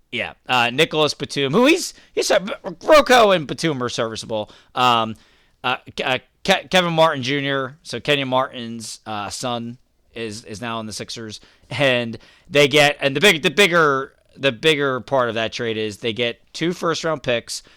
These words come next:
One is a Clippers unprotected twenty twenty-eight, which is gonna be a valuable pick in trades. Uh, a twenty twenty-six pick that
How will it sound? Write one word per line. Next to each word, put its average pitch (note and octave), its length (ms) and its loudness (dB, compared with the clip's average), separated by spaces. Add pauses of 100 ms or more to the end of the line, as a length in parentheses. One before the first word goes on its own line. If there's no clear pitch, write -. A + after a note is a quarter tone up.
(120)
One C3+ 260 0
is C3+ 120 -2
a B2 60 -6
Clippers C3+ 500 -4
unprotected B2+ 600 -6
twenty B2 240 -10
twenty-eight, G#2+ 500 -10
which G2 220 -12
is G2+ 180 -12
gonna A2+ 200 -8
be A2+ 120 -6
a G#2+ 60 -4
valuable G#2+ 400 -6
pick G#2+ 260 -10
in G#2+ 60 -14
trades. F2+ 480 -14 (320)
Uh, G#2 320 -6
a - 80 -6
twenty C#3+ 320 -2
twenty-six C3 540 -6
pick - 500 -8
that A#2 240 -4